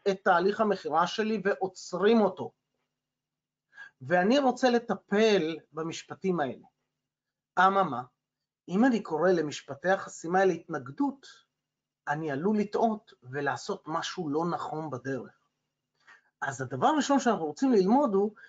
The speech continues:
שיש שני סוגים של משפטי חסימה.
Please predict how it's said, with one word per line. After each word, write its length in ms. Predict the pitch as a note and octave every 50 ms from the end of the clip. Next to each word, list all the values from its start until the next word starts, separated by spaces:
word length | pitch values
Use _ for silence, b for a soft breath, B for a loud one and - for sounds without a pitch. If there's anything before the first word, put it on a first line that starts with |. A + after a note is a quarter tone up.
| B B B B
שיש 680 | - - - - F3+ F#3 A#3 C4+ C4 - - - - - -
שני 540 | - - - - F3 F#3 A#3 C#4+ D#4 E4+ D#4+
סוגים 560 | - - - F#3 E3 C3+ D3 G#3 B3 C4+ B3
של 200 | - - F#3+ D#3+
משפטי 480 | D#3 C#3 - - - D3 - - F3
חסימה. 500 | E3+ - E3 - - - D3 D3+ D#3+ C#3